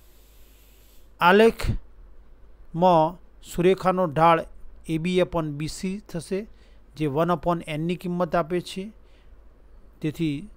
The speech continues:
ઢાળ બરાબર વન upon N બરાબર એ બી upon બી સી, એ બી બરાબર ટ્વેલ્વ અને બી સી બરાબર પોઇન્ટ ફાઇવ, એટલે કે પોઇન્ટ ટ્વેલ્વ upon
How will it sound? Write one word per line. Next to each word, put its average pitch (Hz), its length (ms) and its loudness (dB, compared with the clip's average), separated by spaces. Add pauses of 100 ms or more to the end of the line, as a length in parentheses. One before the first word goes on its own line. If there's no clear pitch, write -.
(100)
ઢાળ 156 240 4
બરાબર 180 500 2
વન 160 260 -2
upon 165 440 -4
N 160 200 -6
બરાબર 151 420 -2
એ 170 180 -6
બી 180 260 -6
upon 151 220 -6
બી 143 240 -6
સી, 143 400 -8 (520)
એ 175 120 -2
બી 196 160 0
બરાબર 170 500 2 (540)
ટ્વેલ્વ 180 380 2 (360)
અને 147 140 -6
બી 139 140 -6
સી 190 200 -6
બરાબર 160 380 2
પોઇન્ટ 170 420 -6
ફાઇવ, 180 220 -2
એટલે - 640 -14
કે 151 120 -8
પોઇન્ટ 185 420 -4 (180)
ટ્વેલ્વ 185 220 4
upon 165 340 -4